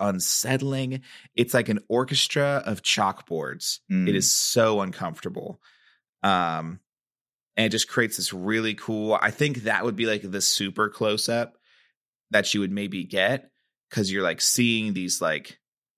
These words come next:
Speaker 1: these signs that something's not right. Um, and then the rest of the level introduces the Flood, which is this really unsettling new enemy type. It's, uh, it's beautiful.
Speaker 2: Yeah.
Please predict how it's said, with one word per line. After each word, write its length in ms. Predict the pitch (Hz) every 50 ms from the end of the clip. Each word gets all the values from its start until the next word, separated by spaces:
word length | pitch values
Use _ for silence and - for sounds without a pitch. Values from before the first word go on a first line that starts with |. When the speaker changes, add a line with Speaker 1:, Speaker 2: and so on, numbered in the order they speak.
| -
Speaker 1:
these 280 | 87 87 107 104 95 -
signs 600 | - - - 117 107 104 107 107 107 104 104 101 -
that 120 | - -
something's 580 | - - - 107 107 104 - 101 98 92 - -
not 220 | 90 87 - - _
right. 340 | - 80 69 69 57 - - _ _ _ _ _ _ _ _ _ _ _ -
Um, 320 | 82 85 85 82 85 90
and 100 | 90 90 90
then 320 | 98 98 98 95 95 - - - _ _ _
the 180 | - 101 95 - - -
rest 200 | 107 104 - - -
of 60 | 98
the 60 | 95
level 280 | 95 98 95 90 98 92
introduces 640 | - 95 95 98 92 90 95 95 - - 87 80 -
the 80 | -
Flood, 500 | - - - - 120 123 123 120 117 104
which 140 | 95 90 -
is 100 | 82 85
this 180 | 95 90 87 87
really 300 | 95 104 104 101 104 98
unsettling 800 | 87 92 87 - - - - 113 104 95 95 95 92 90 90 90
new 200 | 92 92 92 -
enemy 320 | - 120 120 117 117 113
type. 420 | 110 - - 107 107 107 107 104 -
It's, 340 | 113 113 - - - - - - 104
uh, 240 | 107 104 92 87 - - - _ _ _
it's 100 | _ -
beautiful. 540 | - - 107 98 90 82 - 78 67 - - _ _ _ _ _ _ _ - - - - - - - _ _ _
Speaker 2:
Yeah. 520 | - 101 123 135 131 113 98 76 69 64